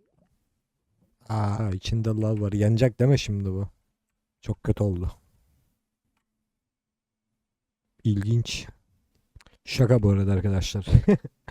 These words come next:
<laughs> Sunucunun dünyasını indirip single'lı açtım da böyle bir içerik yapayım dedim <laughs> size. Öyle arkadaşlar, yani bence güzel bir içerik oldu. Biraz da kısa oldu. Yapacak bir şey yok.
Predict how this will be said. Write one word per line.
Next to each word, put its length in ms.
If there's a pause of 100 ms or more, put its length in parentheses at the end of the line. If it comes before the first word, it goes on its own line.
(140)
<laughs> 1000
Sunucunun 760 (240)
dünyasını 520
indirip 340
single'lı 440
açtım 400
da 220
böyle 220
bir 140 (320)
içerik 360
yapayım 300
dedim 160
<laughs> 60
size. 400 (320)
Öyle 260
arkadaşlar, 560
yani 240
bence 200
güzel 300
bir 60
içerik 380
oldu. 300
Biraz 260
da 60
kısa 260
oldu. 260
Yapacak 420
bir 60
şey 200
yok. 100